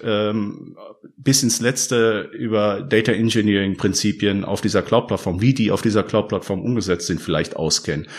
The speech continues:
Dafür gibt's dann in der Regel eben vielleicht einen Data Engineer, vielleicht einen Machine Learning Engineer, was auch immer. Also ich muss mich vielleicht von dem Gedanken, den es mal eine Zeit lang vielleicht gab, und, und dieser Druck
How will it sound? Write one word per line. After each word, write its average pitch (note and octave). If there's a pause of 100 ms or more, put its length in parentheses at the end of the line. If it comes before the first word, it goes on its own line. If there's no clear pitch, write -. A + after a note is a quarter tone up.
(160)
Dafür F2+
gibt's A2+
dann C3+
in A#2
der G2+
Regel A2+
eben C3+ (280)
vielleicht -
einen G#2
Data C3
Engineer, C3 (200)
vielleicht F#2+
einen G#2
Machine G#2
Learning A#2+
Engineer, A#2 (280)
was -
auch G#3+
immer. -
Also G#2
ich -
muss B2
mich A#2
vielleicht G#2+
von A2
dem G#2+
Gedanken, G#2
den A2
es G2+
mal G#2
eine F#2
Zeit G#2
lang G2
vielleicht F2+
gab, G2+
und, F#2+
und G2+
dieser G2
Druck -